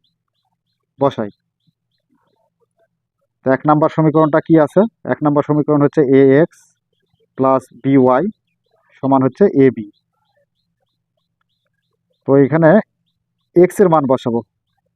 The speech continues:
তো এক্স এর মান কত? এক্স এর মান হচ্ছে ওয়াই। তো এক্স না লিখে এক্স এর পরিবর্তে আমরা ওয়াই লিখবো। তাহলে এখানে এ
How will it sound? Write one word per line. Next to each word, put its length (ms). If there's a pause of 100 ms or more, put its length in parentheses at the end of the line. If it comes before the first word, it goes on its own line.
(160)
তো 120
এক্স 160
এর 100
মান 140
কত? 120 (140)
এক্স 160
এর 120
মান 140
হচ্ছে 180 (100)
ওয়াই। 160 (1040)
তো 60 (180)
এক্স 200
না 120
লিখে 200
এক্স 140
এর 120
পরিবর্তে 400
আমরা 140
ওয়াই 200
লিখবো। 200 (200)
তাহলে 200
এখানে 160 (180)
এ 20